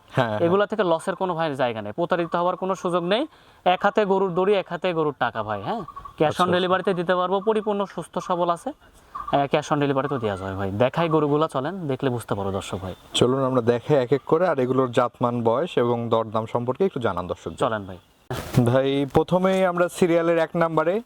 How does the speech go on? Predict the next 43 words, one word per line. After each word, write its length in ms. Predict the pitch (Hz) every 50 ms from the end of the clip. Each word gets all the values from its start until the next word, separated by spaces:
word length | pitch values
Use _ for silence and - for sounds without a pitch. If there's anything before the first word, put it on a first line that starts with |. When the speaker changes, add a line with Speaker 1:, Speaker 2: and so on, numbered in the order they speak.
| _ - 175
Speaker 1:
দারুণ 340 | 143 127 123 131 139 139 139
একটি 180 | 135 - -
বাচ্চা 280 | 131 127 123 - - 127
দেখতে 220 | 127 120 - -
পাচ্ছি, 300 | 120 120 117 - - 190
সাদা 280 | - - 160 131 127 120
কালো 200 | - 123 120 117
রঙের। 240 | 117 117 123 156 196 - _ _ - - - - - - - - - - -
কি 100 | - 190
জাতের 280 | 170 175 160 - 156 147
বকনা 260 | 143 135 - 147 139
এটা? 240 | 135 127 - 147 190 202 - - 135
Speaker 2:
ভাই, 180 | 151 190 220 233
এটা 120 | 240 262
একটা 180 | 254 247 - 262
এডিএল 400 | 240 233 208 247 254 254 254 240
সিমেন্সের 440 | - - 247 240 247 233 214 254
একটা 160 | 240 240 233 220
বাচ্চা। 360 | 196 196 190 190 - - 208
বাচ্চাটার 480 | 196 185 190 190 - 202 190 202 202
বৈশিষ্ট্যটা 480 | 196 190 190 185 175 214 - - 214 208
দেখেন, 380 | 190 208 202 - 220 220 196 170
গলাটা 340 | 180 202 214 226 220 233 226
কত 180 | - 240 240 277
পরিমাণ 300 | 254 254 254 247 247 240 - -
সরু 220 | - 196 180 175 170
আছে 200 | 170 165 - 131
ভাই, 200 | 139 139 131 127
হ্যাঁ? 240 | 175 233 254 180 127 _ _ _ _ _ - - - - - -
যে 80 | 156 151
টান 420 | - - 214 233 233 233 240 226
করে 180 | 196 240 233 233
খাওয়াতে 380 | 226 220 240 254 233 262 254
জন্য 220 | 233 254 254 254 240
যে 80 | 247
গলায় 280 | 220 208 208 214 214 208
কম্বল 360 | - 208 208 208 202 208 202
বোঝা 220 | 190 190 196 214
যাচ্ছে 220 | 226 220 208 - 220
না, 80 | 214
তা 200 | 190 - 175 165
না 140 | 156 139 123
ভাই। 200 | 120 117 113 104